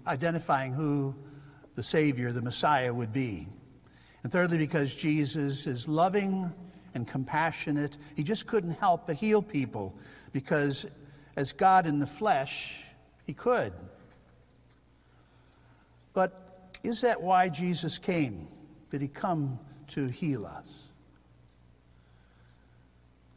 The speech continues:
In Luke chapter four, Jesus heals a man with a demon, and then he heals Peter's mother-in-law. And by the time we get to verse forty, it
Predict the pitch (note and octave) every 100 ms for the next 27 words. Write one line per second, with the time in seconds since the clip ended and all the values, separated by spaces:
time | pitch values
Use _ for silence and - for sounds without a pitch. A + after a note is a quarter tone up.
0 | - C#3+ E3+ - E3+ D3+ - F#3 D3+ B2+
1 | E3 D3+ C#3 - E3+ D3+ C3 C3+ D3 D3+
2 | C#3 B2 A#2+ E3+ E3 A#2+ B2+ F3 C#3 C#3+
3 | E3 E3 D#3+ C#3+ - - - - C3+ F#3
4 | D#3+ D#3 D3 C3+ - - - - - -
5 | - F3+ D3 C#3+ D#3 E3 D#3+ C#3+ A#2+ A#2+
6 | C3 D#3+ D#3+ E3 E3+ A#3 B3 B3 G#3+ F#3+
7 | E3 G#3+ G3 - A3 A3 F#3 C#3+ D3 -
8 | - -